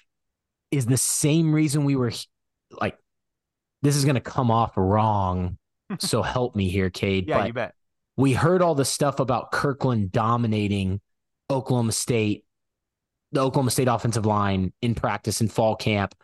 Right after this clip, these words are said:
Speaker 1: I saw him look really good at the practice I was at.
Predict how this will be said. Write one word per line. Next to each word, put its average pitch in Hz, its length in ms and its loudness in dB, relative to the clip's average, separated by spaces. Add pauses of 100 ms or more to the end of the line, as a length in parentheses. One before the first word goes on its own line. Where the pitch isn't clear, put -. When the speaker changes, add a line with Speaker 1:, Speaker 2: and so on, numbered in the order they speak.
(220)
Speaker 1:
I 107 80 -4
saw 123 300 0
him 117 180 0
look 110 160 -2
really 113 240 2
good 107 420 -2 (260)
at 123 100 -8
the 110 60 -2
practice 113 460 -2
I 107 160 2
was 101 200 0
at. 92 300 -2